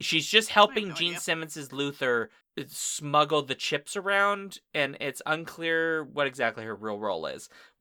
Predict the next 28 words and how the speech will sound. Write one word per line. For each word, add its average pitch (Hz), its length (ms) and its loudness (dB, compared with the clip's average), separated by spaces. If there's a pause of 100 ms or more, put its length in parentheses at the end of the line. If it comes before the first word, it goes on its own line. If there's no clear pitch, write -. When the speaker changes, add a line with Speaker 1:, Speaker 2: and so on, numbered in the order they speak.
(120)
Speaker 1:
But 165 320 12
she - 200 -4
said 160 560 2 (200)
that 143 100 2
it 131 100 4
was 117 140 -4
somewhat 190 540 -2
difficult 156 500 -6
preparing 110 580 -4
for 107 280 -6
her 113 160 -8
role 110 560 0 (420)
because 123 480 0
Jackie's 165 560 2
a 135 80 -6
sick - 480 -4
girl, 98 440 -8 (440)
and 104 100 -8
I'm 98 80 -10
quoting 101 380 -6
here, 98 320 -12
"fascinated 156 640 -2
with 147 120 -10
the 117 180 -12
evil 127 340 -4
with 110 200 -8
which 113 180 -6
S-, - 180 -16